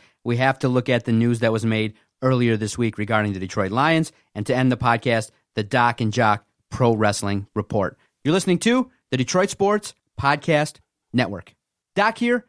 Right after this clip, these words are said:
I wanna tell you about our host site, Podomatic. You're listening to episode two hundred of this podcast network, Doc and Jock. One of the reasons why we've built a great audience and have had great success and have put out well over five to six hundred podcasts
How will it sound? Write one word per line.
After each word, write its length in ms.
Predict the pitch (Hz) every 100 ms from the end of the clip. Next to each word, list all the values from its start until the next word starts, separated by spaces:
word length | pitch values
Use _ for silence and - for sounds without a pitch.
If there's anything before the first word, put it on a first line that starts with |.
| _
I 60 | 117
wanna 200 | 147 151
tell 220 | 170 160
you 120 | 151
about 240 | 135 127 127
our 100 | 113
host 240 | 131 135
site, 300 | 131 123 120 _ _
Podomatic. 680 | 117 117 110 107 95 95 - _ _
You're 140 | 123 156
listening 260 | 190 180
to 100 | 175
episode 320 | 180 165 180 -
two 200 | 269 240
hundred 420 | 254 208 135 - _ -
of 100 | 139
this 160 | 185 -
podcast 540 | 185 175 190 175 -
network, 400 | 165 151 117 - _ -
Doc 280 | 139 147 147
and 160 | 143
Jock. 320 | 131 139 101 - _ _ -
One 340 | 120 175 220
of 140 | 196
the 80 | 147
reasons 360 | 131 135 123 120
why 280 | 117 113 107
we've 260 | 117 110
built 240 | 131 117 107
a 60 |
great 260 | 95 117 117
audience 460 | 110 113 110 107 - -
and 140 | 113
have 140 | 117
had 160 | 120 110
great 240 | 120 120
success 520 | - 110 - 113 107 - _ 117
and 100 | 123
have 80 |
put 140 | - 156
out 160 | 127
well 200 | 123 139
over 140 | 127 107
five 360 | - 139 123
to 80 | 120
six 220 | - 139
hundred 240 | - 139 113
podcasts 480 | 127 127 127 113